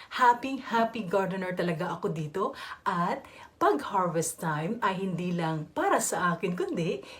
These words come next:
isishare ko din sa aking mga kaibigan, kapwa Pinay, or kapitbahay.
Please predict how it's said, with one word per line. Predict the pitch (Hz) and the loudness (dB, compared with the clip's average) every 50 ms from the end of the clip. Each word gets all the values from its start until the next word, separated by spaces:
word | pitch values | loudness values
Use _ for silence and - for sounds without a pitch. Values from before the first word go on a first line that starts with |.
| - - | -2 0
isishare | 415 403 339 330 - - 226 196 196 - | 2 2 2 2 2 0 0 -2 0 -2
ko | 190 | -2
din | 170 190 185 | -2 0 -2
sa | 180 - - 202 185 180 180 | -2 -2 -2 0 0 0 -2
aking | - 196 180 180 175 | -2 -2 0 0 0
mga | 170 165 156 151 | 0 0 -2 -2
kaibigan, | - 262 359 415 339 320 285 226 254 269 262 269 269 - - - - - | -2 -2 -2 0 2 2 2 2 0 -2 -2 -2 -2 -4 -10 -14 -14 -6
kapwa | - 180 175 - 175 170 | -4 -4 -2 0 0 -2
Pinay, | - - 294 269 240 220 214 233 240 - - 233 | 0 0 -2 0 0 0 -2 -2 -4 -2 0 2
or | 214 220 262 320 - - | 2 2 2 0 -4 -2
kapitbahay. | - 302 320 - - - 262 240 - 202 185 175 175 170 175 180 175 196 180 180 175 160 156 156 165 | 0 0 0 0 -4 -6 -6 -6 -6 -6 -2 2 4 6 6 6 4 2 0 2 0 0 -2 -2 -6